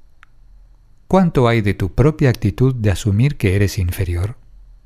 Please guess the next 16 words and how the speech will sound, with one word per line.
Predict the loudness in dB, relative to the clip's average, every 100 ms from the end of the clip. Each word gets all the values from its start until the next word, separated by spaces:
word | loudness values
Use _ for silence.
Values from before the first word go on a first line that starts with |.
| -20 -20 _ _ -20 _ -20 -20 -20 0
¿Qué | 2
harás | 4 2 0
para | -2 0
cambiar | 2 2 2
tu | 0
pensamiento | 2 2 2 2 2 2
y | 2
aceptar | 2 -2 2 0
tu | 2 0
propio | 2 0 2 0
valor | 2 2 2 0
según | -2 0 2
la | 2 0
perspectiva | -2 0 -4 0 0 2
de | 0 0
Dios? | -2 -4 -8